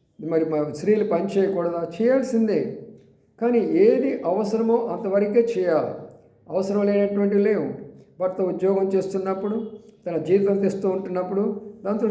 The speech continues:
తృప్తి పడు నువ్వు. బిడ్డలను చూసుకుంటూ ఇంట్లో ఉండు, ఆనందంగా ఉంటుంది, సంతోషంగా ఉంటాడు. అందరూ కూడా మరి కుటుంబంలో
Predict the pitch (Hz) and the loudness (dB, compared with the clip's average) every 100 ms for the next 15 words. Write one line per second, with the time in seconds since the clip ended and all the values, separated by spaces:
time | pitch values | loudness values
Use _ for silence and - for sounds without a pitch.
0 | 196 208 - 254 247 190 147 120 - - | 0 -2 0 4 4 4 0 -4 -10 -16
1 | - _ _ _ _ _ 180 202 233 226 | -20 _ _ _ _ _ -2 4 4 4
2 | 226 226 226 226 226 247 185 156 143 - | 2 0 -2 0 0 2 2 2 -2 -6
3 | - - - _ _ _ _ 147 190 214 | -12 -18 -20 _ _ _ _ -6 -2 2
4 | 226 233 226 190 - 165 143 120 - - | 4 4 4 2 0 -4 -4 -8 -12 -18
5 | - 190 185 208 214 220 208 196 170 165 | -14 -8 -6 -2 -2 0 0 0 0 0
6 | 160 151 131 - - - _ - 190 208 | 0 0 -4 -10 -16 -20 _ -10 -2 0
7 | 202 220 226 - - - - 170 175 - | 2 2 2 0 -4 -12 -8 -4 -2 -2
8 | 190 202 202 202 196 | -2 0 2 2 4